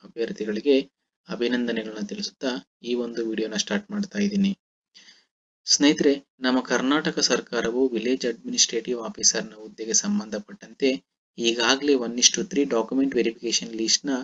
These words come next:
ಜಿಲ್ಲಾವಾರು ಆಯ್ಕೆ ಪಟ್ಟಿಯನ್ನು ಅಧಿಕೃತವಾಗಿ ಅಧಿಸೂಚನೆಯನ್ನು ಹೊರಡಿಸಿದ್ದಾರೆ. ಆದ್ದರಿಂದ ಇವತ್ತಿನ ಈ ಒಂದು ವಿಡಿಯೋದಲ್ಲಿ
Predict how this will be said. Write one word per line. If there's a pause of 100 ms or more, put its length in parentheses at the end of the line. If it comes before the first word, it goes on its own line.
(380)
ಜಿಲ್ಲಾವಾರು
ಆಯ್ಕೆ
ಪಟ್ಟಿಯನ್ನು
ಅಧಿಕೃತವಾಗಿ
ಅಧಿಸೂಚನೆಯನ್ನು
ಹೊರಡಿಸಿದ್ದಾರೆ. (500)
ಆದ್ದರಿಂದ (600)
ಇವತ್ತಿನ
ಈ
ಒಂದು
ವಿಡಿಯೋದಲ್ಲಿ